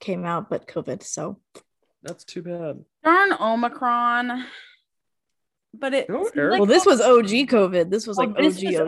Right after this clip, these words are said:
Speaker 1: O G
Speaker 3: O G
Speaker 1: covid. Yeah,
Speaker 3: covid.
Speaker 1: this wasn't recent co-, this was
Speaker 3: Darn.
Speaker 1: O G covid that got them,
Speaker 2: Old
Speaker 1: uh,
Speaker 2: away.
Speaker 1: that didn't let
Speaker 3: Rip.
Speaker 1: them go to the exhibit when it first
Speaker 3: Rip.
Speaker 1: opened, or when it was supposed to first open, 'cause then covid. So.
Speaker 3: Frickin' rip.
Speaker 2: Oh, that's cute.
Speaker 3: Frickin' covid, man.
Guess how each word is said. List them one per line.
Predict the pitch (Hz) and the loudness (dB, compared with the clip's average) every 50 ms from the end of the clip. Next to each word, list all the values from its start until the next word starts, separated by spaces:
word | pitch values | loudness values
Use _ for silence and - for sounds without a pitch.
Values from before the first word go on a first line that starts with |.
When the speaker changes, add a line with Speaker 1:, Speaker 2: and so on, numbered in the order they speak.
| 220 233 | 2 2
Speaker 1:
O | 220 220 | 2 0
G | 202 185 | -2 -4
Speaker 3:
O | - 147 | -6 -4
G | 226 254 285 - | -2 -2 -2 -4
Speaker 1:
covid. | 233 214 - 208 190 190 | -4 -4 -2 -2 0 2
Yeah, | 196 185 180 | 2 2 2
Speaker 3:
covid. | 185 | 2
Speaker 1:
this | 214 214 | 2 2
wasn't | - 277 247 254 240 170 | 2 2 2 2 0 0
recent | 196 233 226 - 220 185 | -2 -4 -4 -4 -6 -4
co-, | 196 214 196 202 | 0 0 2 2
this | 208 196 180 | 2 2 0
was | - - | -2 -2
Speaker 3:
Darn. | - - 233 | 0 4 4
Speaker 1:
O | 233 247 | 4 4
G | 208 208 233 233 208 - | 2 -2 -6 -6 -6 -4
covid | 220 196 190 185 190 180 180 | -4 -4 -4 -4 -6 -6 -4
that | 180 165 - | -6 -6 -4
got | - 190 - - | -4 -6 -4 -4
them, | 196 190 180 180 175 185 - _ _ _ _ _ _ | -6 -8 -8 -8 -12 -14 -16 _ _ _ _ _ _
Speaker 2:
Old | - 139 147 151 151 160 | -6 -2 -2 0 2 2
Speaker 1:
uh, | |
Speaker 2:
away. | 180 170 165 151 156 190 - _ _ _ _ _ _ _ _ - | 2 2 2 2 -2 -4 -8 _ _ _ _ _ _ _ _ -4
Speaker 1:
that | 202 190 - | -2 -2 0
didn't | 185 185 180 180 | 0 -2 -2 -2
let | 180 170 160 | -2 -2 -2
Speaker 3:
Rip. | - | -2
Speaker 1:
them | - 175 165 180 | -4 -4 -4 -4
go | 160 170 156 147 147 - | -2 -2 0 0 -2 -2
to | - 190 | -4 -6
the | 175 160 143 | -6 -4 -6
exhibit | 160 185 190 190 - - 107 - - _ _ | -6 -6 -6 -6 -4 -4 -8 -8 -10 _ _
when | - 190 | -8 -8
it | - 240 226 | -8 -6 -4
first | 190 165 196 190 | -4 -2 0 0
Speaker 3:
Rip. | 175 | -2
Speaker 1:
opened, | 143 127 - 107 90 73 - - _ _ _ | -2 -4 -8 -10 -12 -12 -14 -18 _ _ _
or | 196 | 0
when | 208 220 226 | 2 2 4
it | - | 4
was | - 208 - | 2 0 0
supposed | - 170 170 220 214 208 196 - - | -4 -8 -2 0 2 2 0 0 -6
to | 208 | -8
first | - - 190 175 - - | -6 -4 -6 -6 -6 -6
open, | 147 143 - - - - 196 | -8 -8 -8 -10 -12 -12 -12
'cause | - 190 - | -12 -10 -10
then | 185 175 180 | -8 -10 -10
covid. | - - 170 165 160 - - - - _ _ _ | -8 -8 -6 -6 -6 -8 -12 -14 -16 _ _ _
So. | _ - - - - | _ -18 -16 -14 -14
Speaker 3:
Frickin' | - - 226 - - 196 190 185 175 170 | -16 -16 -16 -18 -18 -16 -14 -12 -12 -12
rip. | 165 160 117 113 117 - | -10 -10 -10 -10 -12 -12
Speaker 2:
Oh, | 156 143 143 | -12 -14 -14
that's | 147 - - | -14 -14 -18
cute. | - _ - 302 302 | -20 _ -10 -10 -4
Speaker 3:
Frickin' | - 311 277 - - | -4 -4 -6 -6 -8
covid, | - 208 185 185 185 185 185 185 | -6 -4 -4 -4 -4 -6 -6 -6
man. | 190 190 190 185 190 190 190 196 202 | -6 -8 -8 -8 -8 -8 -8 -10 -12